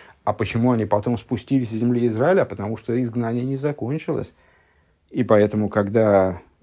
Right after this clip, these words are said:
э, вот эта вот нужда, которая погнала их в землю Израиля, заставила их оставить Вавилон как место изгнания, подняться в,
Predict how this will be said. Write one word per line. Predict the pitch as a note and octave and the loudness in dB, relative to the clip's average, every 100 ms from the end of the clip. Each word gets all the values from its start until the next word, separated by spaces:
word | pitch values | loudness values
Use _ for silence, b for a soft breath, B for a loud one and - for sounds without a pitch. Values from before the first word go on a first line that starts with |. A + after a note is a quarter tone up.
| - | -12
э, | - | -8
вот | - - - G#2+ F#2+ | -6 -8 -8 -6 -4
эта | G2 F#2+ | -2 -2
вот | F2+ F2 | -4 -4
нужда, | G#2+ G#2 A2+ G#2 F2+ - - | -6 0 4 4 2 -10 -8
которая | G#2 F#2+ G2 F#2 | -8 -4 -2 -2
погнала | - A2 A#2+ A2+ G#2+ | 0 0 2 0 0
их | G#2 G2 | -2 -2
в | |
землю | G#2 G2+ G2+ G2+ | -4 -4 -2 -4
Израиля, | F#2+ F2 E2+ | -2 -4 -2
заставила | G2+ G2+ - G#2+ F#2+ | -4 -2 0 0 0
их | G2 - | -4 -4
оставить | G2+ F#2+ F#2 F2+ | -4 -2 -2 -2
Вавилон | G2+ G2+ G#2 G2 | -4 -2 -2 -4
как | F2+ - | -6 -10
место | A2 F#2+ G2+ | -10 -8 -6
изгнания, | G2 G2+ G#2 F#2+ F#2 - B B B | -6 -4 -6 -6 -8 -12 B B B
подняться | - G#2 G#2 F2+ - | -4 -2 0 -2 -4
в, | F2 F#2+ F#2+ F#2 F#2 F#2 | -6 -2 0 0 -2 -6